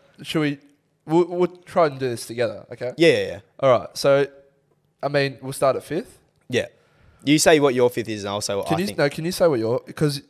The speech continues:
Speaker 1: I, I don't know a lot of the clubs until, like, someone says them.
Speaker 2: My fifth best club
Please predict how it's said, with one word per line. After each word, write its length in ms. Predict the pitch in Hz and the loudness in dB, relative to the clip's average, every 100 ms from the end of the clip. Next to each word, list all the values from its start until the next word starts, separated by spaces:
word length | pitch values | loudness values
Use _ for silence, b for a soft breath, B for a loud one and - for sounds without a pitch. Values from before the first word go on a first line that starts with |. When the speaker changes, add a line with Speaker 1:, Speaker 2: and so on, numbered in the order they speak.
| _ _ | _ _
Speaker 1:
I, 180 | - 147 147 | -4 -4 0
I 120 | 151 | -2
don't 140 | 160 | 0
know 180 | 143 143 | 2 2
a 40 | |
lot 140 | 143 131 | 2 0
of 60 | |
the 60 | 117 | -6
clubs 380 | - 104 - - - | -8 -10 -10 -8 -4
until, 340 | 139 131 143 | -4 -2 -2
like, 160 | 123 - | -2 -4
someone 280 | 127 117 117 | -8 -10 -6
says 260 | 123 117 | -6 -6
them. 260 | 113 98 120 _ - - | -10 -20 -20 _ -20 -8
Speaker 2:
My 240 | 120 135 | 2 2
fifth 460 | 151 - - 131 - | 2 -2 -4 -4 -2
best 220 | 110 - | -4 -4
club 400 | - 98 104 165 | -4 -2 -2 -8